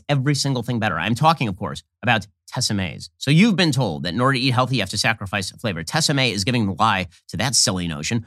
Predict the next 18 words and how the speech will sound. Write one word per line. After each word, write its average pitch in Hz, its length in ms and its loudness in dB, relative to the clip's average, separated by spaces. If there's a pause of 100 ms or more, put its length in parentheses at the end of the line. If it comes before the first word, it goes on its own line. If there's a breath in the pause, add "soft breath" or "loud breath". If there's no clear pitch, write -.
(120 soft breath)
What 180 140 4
if 196 100 0
eating 190 260 0
healthy 131 360 -2
also 117 340 -2
tasted 117 480 -2
amazing? 110 480 0 (200)
Tessemae's 165 460 4
found 151 240 4
a 156 40 2
way 117 160 2
with 95 120 -4
their 120 100 0
award-winning 143 600 2
ranch 139 380 0
dressings 107 500 0
and 151 220 2
vinaigrettes. 135 420 0